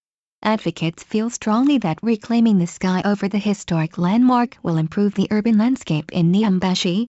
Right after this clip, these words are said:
which would in turn benefit tourism in the neighborhood. Those anticipated benefits, and what it would bring to the area's future, will still need to be weighed against the massive additional cost.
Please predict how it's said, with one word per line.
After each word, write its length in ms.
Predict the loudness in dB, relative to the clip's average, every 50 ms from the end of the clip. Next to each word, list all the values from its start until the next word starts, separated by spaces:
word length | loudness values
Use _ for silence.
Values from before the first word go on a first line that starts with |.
| _ _ _
which 240 | -2 -2 -2 -2 -2
would 160 | -4 -4 -2
in 140 | -2 -2 -2
turn 260 | -2 0 0 2 2
benefit 420 | 2 2 2 0 0 0 -2 -4 -2
tourism 480 | -2 0 0 0 0 2 2 2 2
in 160 | 2 2 0 2
the 80 | 2
neighborhood. 580 | 2 2 2 2 0 0 0 0 -2 -2 -4 -6 -12 _ _ _ _ _ _ _ _ _ _ _ _ _
Those 260 | -2 0 0 0 0
anticipated 800 | 0 0 0 0 -2 -2 -4 -4 -4 -2 0 0 0 0 -2 -2
benefits, 640 | 0 0 0 0 0 -2 -2 -2 -2 -2 -4 -8 -14 _ _ _ -6
and 260 | -2 0 0 0 2
what 140 | 2 0 0
it 80 | 0
would 160 | 0 -2 -2 -2
bring 200 | 0 0 0 0
to 100 | 0 -2
the 120 | -2 -2 -2
area's 340 | 0 0 0 0 0 -2 -4
future, 560 | -4 -2 -2 -2 -2 -2 -2 -2 -2 -2 -4 -6 _ _ _ -2
will 180 | 0 0 0
still 320 | -2 -4 -2 0 0 2 4
need 240 | 4 4 2 2
to 80 | 0 0
be 160 | 0 2 2
weighed 200 | 2 2 2 2
against 380 | 0 0 2 2 2 2 0 0
the 140 | 2 2 2 2
massive 320 | 2 0 -2 -4 -4 -2
additional 500 | -2 -2 -2 -2 -2 0 2 2 2 2
cost. 520 | 0 0 0 0 0 0 -2 -6 -10 -14